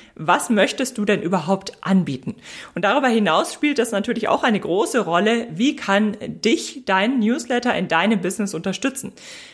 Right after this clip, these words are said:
Also was möchtest du mit deinem Newsletter überhaupt bezwecken? Das ist das Thema, über das du dir im ersten Schritt erstmal klar werden musst. Und da hilft es natürlich, wenn du ein kleines bisschen verstehst, wobei dich der Newsletter überhaupt unterstützen kann.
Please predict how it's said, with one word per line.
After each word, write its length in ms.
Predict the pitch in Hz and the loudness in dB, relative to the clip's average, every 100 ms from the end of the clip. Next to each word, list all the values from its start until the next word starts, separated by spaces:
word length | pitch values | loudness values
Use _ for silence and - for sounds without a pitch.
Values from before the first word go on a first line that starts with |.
| - | -2
Also 280 | 185 156 147 | 0 2 2
was 240 | 180 - | 2 4
möchtest 400 | 214 254 233 - | 2 2 -2 2
du 80 | 240 | 2
mit 200 | 220 - | 2 2
deinem 380 | 170 196 208 190 | 2 4 4 4
Newsletter 480 | 214 220 185 185 | 2 0 -2 -2
überhaupt 580 | 156 165 151 143 - - | -4 -4 -4 -6 -6 -10
bezwecken? 480 | 190 185 151 - - - _ _ - - - - - | -10 -2 -2 -2 -10 -20 _ _ -20 -20 -20 -20 0
Das 140 | 349 | 2
ist 160 | 392 370 | 4 4
das 140 | 262 | 2
Thema, 400 | - 233 240 240 | 4 4 6 4
über 120 | 175 226 | 4 4
das 200 | 208 - | 4 2
du 80 | |
dir 160 | 185 165 | 2 2
im 100 | 160 | 4
ersten 400 | 165 208 - 214 | 2 2 2 -4
Schritt 220 | - 190 | -2 0
erstmal 440 | - 190 190 160 - | 0 -2 -2 -4 -4
klar 420 | - 180 160 156 | -8 0 2 2
werden 220 | 147 - | 0 -2
musst. 220 | - - 196 | -10 -8 0
Und 120 | 202 | 2
da 40 | |
hilft 280 | 208 294 - | 4 2 0
es 100 | 302 | 0
natürlich, 460 | 247 240 233 240 - | 0 2 2 2 0
wenn 140 | 190 | 0
du 80 | 196 | 0
ein 120 | 180 | -2
kleines 320 | 170 175 240 | 0 2 2
bisschen 360 | 220 - 208 190 | 0 0 0 0
verstehst, 600 | 165 - - 226 294 - - - - - | -2 -2 2 2 2 -6 -18 -20 -20 -2
wobei 320 | 185 180 185 | 2 4 2
dich 120 | 247 | 2
der 120 | 240 | 4
Newsletter 460 | 202 233 247 208 190 | 6 4 4 2 2
überhaupt 440 | 190 180 190 190 | 0 2 2 0
unterstützen 640 | - 196 185 - 254 - 185 | -4 -2 -2 0 0 0 -4
kann. 200 | 226 | 0